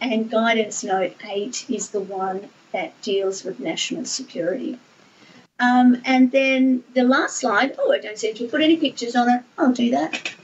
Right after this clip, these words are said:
after I finish here. Um, I, ultimately, when we've got to the completion phase, one of the key tasks that lawyers will have is ensuring that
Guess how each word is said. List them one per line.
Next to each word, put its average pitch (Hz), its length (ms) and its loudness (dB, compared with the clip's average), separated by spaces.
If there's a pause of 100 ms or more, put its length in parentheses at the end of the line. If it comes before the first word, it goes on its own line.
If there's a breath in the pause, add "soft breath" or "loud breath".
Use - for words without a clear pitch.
(140)
after 269 280 0
I 277 100 2
finish 247 360 4
here. 262 460 2 (400 loud breath)
Um, 277 420 4 (300)
I, 175 180 -2 (600)
ultimately, 254 880 2
when 233 340 6
we've 233 320 0
got 285 400 4
to 233 480 2
the 214 80 -2
completion 254 600 0
phase, 202 400 -2
one 302 120 6
of 302 80 4
the 262 80 0
key 311 420 2
tasks - 880 -6 (240 soft breath)
that 240 220 2
lawyers 226 640 4
will 196 200 -6
have 214 640 2 (380 soft breath)
is 247 600 6
ensuring 247 1040 0
that 202 500 -4